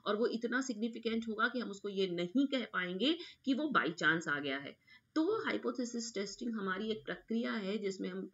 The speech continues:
अ, सांख्यिकीय उपकरणों का इस्तेमाल करते हैं, ये data का analysis करते हैं और हम इस निष्कर्ष पे पहुंचते हैं कि हम null हाइपोथेसिस को रिजेक्ट कर दें या reject ना करें।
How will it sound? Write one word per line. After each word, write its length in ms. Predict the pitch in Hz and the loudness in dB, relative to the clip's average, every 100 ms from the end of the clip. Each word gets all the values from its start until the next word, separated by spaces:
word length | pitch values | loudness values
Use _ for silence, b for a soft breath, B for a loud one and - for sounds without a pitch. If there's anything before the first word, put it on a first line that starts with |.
| - | -6
अ, 120 | 160 B B | -6 B B
सांख्यिकीय 520 | - 156 170 190 208 | 0 2 2 0 0
उपकरणों 480 | 233 220 170 165 190 | 0 0 0 0 0
का 120 | 214 | -2
इस्तेमाल 460 | 202 - 180 175 233 | -4 -4 -2 2 2
करते 320 | 262 180 - | 2 -4 -2
हैं, 160 | 190 208 | -2 -2
ये 320 | 196 190 214 175 | -2 -2 -4 -2
data 320 | 170 160 208 | 0 0 -2
का 160 | 202 | -2
analysis 500 | 175 180 196 226 269 | -2 0 0 0 -2
करते 280 | - 185 175 | -4 -6 -2
हैं 260 | 190 247 285 B B | 0 0 0 B B
और 100 | 247 | 2
हम 180 | 233 262 | 2 0
इस 140 | 302 | 0
निष्कर्ष 400 | 233 240 220 233 | 0 -2 -2 -2
पे 100 | - | -2
पहुंचते 380 | 233 185 180 - | -4 -4 -4 -2
हैं 160 | 262 285 | -2 -2
कि 100 | 269 | -2
हम 120 | 190 | 0
null 180 | 175 180 | 0 0
हाइपोथेसिस 500 | 165 165 190 190 190 | -2 -4 -6 -8 -2
को 120 | 208 | 2
रिजेक्ट 340 | 160 160 160 | 2 2 0
कर 200 | - 151 | -2 -4
दें 160 | 151 349 440 B - | 6 6 6 B -2
या 80 | 202 | 0
reject 380 | 180 - - - | 2 -2 -6 -4
ना 240 | 139 - - | -4 -4 -10
करें। 160 | - | -20